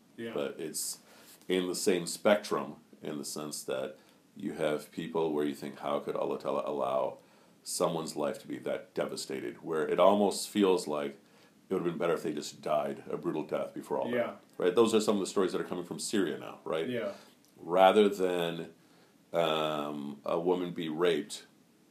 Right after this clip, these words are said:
Speaker 2: you know, she is asking to be murdered by her own family.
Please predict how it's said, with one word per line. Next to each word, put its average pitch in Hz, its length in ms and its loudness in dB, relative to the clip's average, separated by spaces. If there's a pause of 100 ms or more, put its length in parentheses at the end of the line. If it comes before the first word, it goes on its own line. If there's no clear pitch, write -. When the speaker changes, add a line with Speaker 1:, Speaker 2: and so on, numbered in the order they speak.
(160)
Speaker 2:
you 90 100 -8
know, 73 300 -8
she 85 320 -8
is 80 160 -6
asking 78 640 -2
to - 120 -14
be 73 120 -4
murdered 80 380 -4
by 73 140 -4
her 76 100 -8
own 73 120 -8
family. 67 440 -10